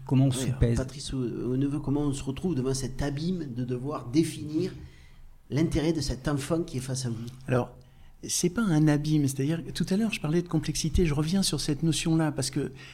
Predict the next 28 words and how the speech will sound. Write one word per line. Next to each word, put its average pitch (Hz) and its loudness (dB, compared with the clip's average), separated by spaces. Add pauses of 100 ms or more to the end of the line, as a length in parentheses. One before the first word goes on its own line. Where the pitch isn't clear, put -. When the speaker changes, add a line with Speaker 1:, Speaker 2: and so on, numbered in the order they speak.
(200)
Speaker 3:
euh, - -6
quand 190 0
on 185 4
dit, 196 2
voilà, 165 6
il 139 2
faut 160 -2
que 139 2
j'arrive 156 2
absolument 139 2
à 135 2
définir 131 0
quel 131 0
est 131 -2
son 131 0
intérêt, 131 0
en 127 -2
fait, 131 -4
c'est 170 0
pas 180 -2
la 147 2
réponse 139 0
qui 147 -4
compte, 180 0
c'est 151 -2
aussi 143 0
un 160 4
moment, 180 2